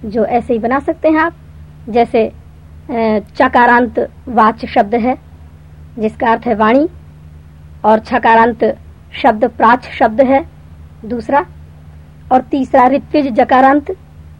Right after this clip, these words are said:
जिसका अर्थ है यज्ञ करने वाला, और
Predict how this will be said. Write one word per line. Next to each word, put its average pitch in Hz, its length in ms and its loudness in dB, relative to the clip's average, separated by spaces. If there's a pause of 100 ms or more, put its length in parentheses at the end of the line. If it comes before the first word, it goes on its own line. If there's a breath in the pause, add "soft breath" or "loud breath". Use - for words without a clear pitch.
(340)
जिसका 240 360 -2
अर्थ 247 200 2
है 277 280 2 (520)
यज्ञ 233 340 2
करने 277 300 2
वाला, 285 200 2 (1160)
और 233 360 4